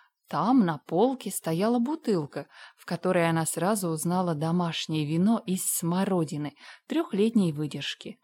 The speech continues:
которым она славилась в Эйвонли, хотя некоторые строгие горожане и миссис Барри среди них не одобряли домашнее виноделье.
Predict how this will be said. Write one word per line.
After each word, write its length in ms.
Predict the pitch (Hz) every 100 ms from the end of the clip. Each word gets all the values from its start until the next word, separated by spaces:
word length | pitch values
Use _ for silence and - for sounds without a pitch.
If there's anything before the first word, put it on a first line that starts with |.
| - - -
которым 520 | 165 - 175 208 190
она 240 | 180 196
славилась 800 | - 160 160 202 226 240 220 -
в 80 | 190
Эйвонли, 580 | 214 170 151 151 147 - - - -
хотя 320 | - 170 175
некоторые 580 | 175 165 156 - 156 156
строгие 540 | - - 165 147 156
горожане 760 | 147 156 156 143 160 240 208 - - -
и 140 | 247 262
миссис 520 | 170 147 - 156 147
Барри 500 | 147 175 262 214 -
среди 320 | - 226 226
них 240 | 247 160 - - _ _ _
не 160 | 302 339
одобряли 640 | 269 220 175 165 156 156 _
домашнее 640 | 160 160 151 185 - 190 156
виноделье. 720 | 151 156 143 147 131 131